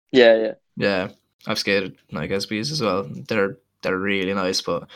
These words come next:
Speaker 2: they were, like, already really old shoes. So when I started skating, they just, like, started ripping up, and
Speaker 1: Yeah,
Speaker 2: I
Speaker 1: yeah,
Speaker 2: just, I
Speaker 1: yeah.
Speaker 2: just had to get rid of them. So I just bought a pair of Vans then.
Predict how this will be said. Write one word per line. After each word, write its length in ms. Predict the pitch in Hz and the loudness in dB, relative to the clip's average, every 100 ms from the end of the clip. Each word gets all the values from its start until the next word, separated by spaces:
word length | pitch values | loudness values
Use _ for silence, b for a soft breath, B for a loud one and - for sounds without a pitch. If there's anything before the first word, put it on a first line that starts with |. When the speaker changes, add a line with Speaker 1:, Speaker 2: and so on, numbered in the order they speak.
| b b | b b
Speaker 2:
they 120 | 113 | 2
were, 120 | 113 | 4
like, 200 | 110 107 | 2 0
already 600 | - 110 113 92 107 107 | 0 2 2 2 2 2
really 380 | 104 104 101 101 | 0 2 2 2
old 200 | 107 101 | 2 2
shoes. 380 | - 110 107 110 | 2 2 0 -2
So 260 | - - 98 | -2 -2 0
when 120 | 87 | 0
I 60 | |
started 320 | 82 110 87 104 | -2 0 0 0
skating, 380 | - 107 101 | 0 0 0
they 120 | 98 65 | -4 -4
just, 200 | 87 - | -4 -4
like, 260 | 95 - | -4 -6
started 300 | - 92 71 | -4 -2 -2
ripping 320 | - 98 104 | -2 -2 -2
up, 180 | 95 90 | -2 -2
and 300 | 120 104 104 | -4 -6 -2
Speaker 1:
Yeah, 220 | 120 117 | 4 4
Speaker 2:
I 100 | 113 117 | 6 4
Speaker 1:
yeah, 40 | |
Speaker 2:
just, 120 | 113 | 2
I 40 | 117 | 2
Speaker 1:
yeah. 100 | 117 | 0
Speaker 2:
just 140 | 113 | 0
had 120 | 120 | -2
to 60 | - | -2
get 140 | 107 | -2
rid 160 | 95 90 | 0 0
of 100 | 104 | 0
them. 120 | 85 | -6
So 160 | - - | -6 -6
I 40 | |
just 160 | - - | -8 -4
bought 160 | - | -4
a 40 | 80 | -2
pair 160 | - 85 | -2 -2
of 80 | |
Vans 280 | 101 90 87 | 0 -2 -2
then. 220 | 80 80 | -6 -6